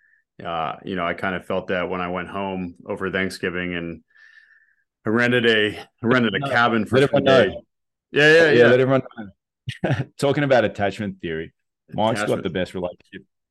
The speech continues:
Speaker 2: He's got the best relationship with his mom. It's so sweet. Why don't you let everyone know what you do on Thanksgiving, man?
Speaker 1: <clears throat> Well, I, so every time I go home, right, and, and here's, maybe this is part of attachment, right? But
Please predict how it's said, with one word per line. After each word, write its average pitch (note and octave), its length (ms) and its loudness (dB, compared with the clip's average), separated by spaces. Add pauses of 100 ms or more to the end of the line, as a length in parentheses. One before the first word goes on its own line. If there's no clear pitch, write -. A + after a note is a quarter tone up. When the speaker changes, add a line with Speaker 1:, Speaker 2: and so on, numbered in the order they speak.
Speaker 2:
He's F2+ 120 -12
got G2+ 140 -4
the G2+ 80 -2
best A2+ 200 -2
relationship G2+ 400 -2
with F2 100 -6
his D#2 160 -10
mom. D#2 300 -10
It's D2+ 140 -14
so F#2 200 -4
sweet. D2+ 380 -8
Why G2+ 120 -6
don't A#2 120 -8
you A2 80 -6
let G#2+ 100 -2
everyone G2 180 -4
know F#2+ 140 -4
what F#2+ 120 -8
you E2+ 80 -12
do F2+ 120 -14
on E2 100 -16
Thanksgiving, D#2+ 500 -10
man? D#2 300 -12
Speaker 1:
<clears throat> - 40 -20 (460)
Well, A2+ 400 -2
I, A#2 220 -4 (380)
so A2 520 -2 (1200)
every C#3+ 200 0
time D3+ 180 0
I C3 80 2
go A2+ 160 0
home, G2 400 -6
right, F#2 220 -6
and, F#2+ 200 -10
and F#2+ 140 -12
here's, G2 480 -8 (220)
maybe G2 160 -8
this F2+ 140 -10
is - 20 -14
part F2 220 -6
of E2 60 -8
attachment, E2 520 -10
right? - 180 -10
But - 200 -6